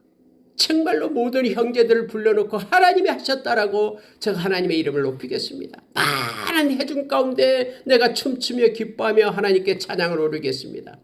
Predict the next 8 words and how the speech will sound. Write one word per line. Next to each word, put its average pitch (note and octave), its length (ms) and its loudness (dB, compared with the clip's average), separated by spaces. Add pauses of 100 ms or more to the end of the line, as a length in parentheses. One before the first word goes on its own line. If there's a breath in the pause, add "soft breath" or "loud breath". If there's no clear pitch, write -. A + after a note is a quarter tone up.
(280 soft breath)
그러한 A#2+ 280 2
서원이 A#2+ 560 -4
성취되도록 E3+ 1040 -6 (460 soft breath)
하나님 - 340 -10
행해 A#2+ 280 -10
주십시오. - 500 -14 (1400)
그래서 - 180 2
실제 A3+ 520 2